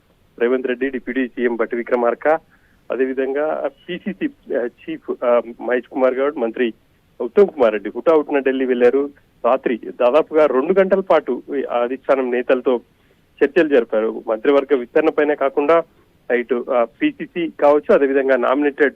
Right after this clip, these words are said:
పోస్టుల భర్తీకి సంబంధించి విస్తృతంగా చర్చించారు. అందులో ప్రధానంగా మంత్రివర్గ విస్తరణకు సంబంధించే చాలాసేపు చర్చ జరిగినట్టు తెలుస్తోంది. ఇక ఈసారి మంత్రివర్గంలో ఎవరికి ఛాన్స్ ఉంటుంది అనేది అయితే ఒక ఉత్కంఠ, ఆ, నెలకొంది.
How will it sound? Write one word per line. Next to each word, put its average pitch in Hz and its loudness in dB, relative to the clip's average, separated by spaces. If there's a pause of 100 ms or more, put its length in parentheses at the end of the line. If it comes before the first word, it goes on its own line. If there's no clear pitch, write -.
(420)
పోస్టుల 170 2
భర్తీకి 160 0
సంబంధించి 131 -2 (360)
విస్తృతంగా 156 0
చర్చించారు. - -6
అందులో 147 0
ప్రధానంగా 202 4 (360)
మంత్రివర్గ 190 4
విస్తరణకు 160 0
సంబంధించే 143 2 (420)
చాలాసేపు 147 0
చర్చ 127 -4
జరిగినట్టు 131 0
తెలుస్తోంది. 131 -2 (640)
ఇక 151 2
ఈసారి 185 2
మంత్రివర్గంలో 151 0 (100)
ఎవరికి 165 0 (100)
ఛాన్స్ 139 0
ఉంటుంది 131 -2
అనేది 123 2
అయితే 123 -4
ఒక 175 -4
ఉత్కంఠ, 131 0
ఆ, - -4
నెలకొంది. 131 -2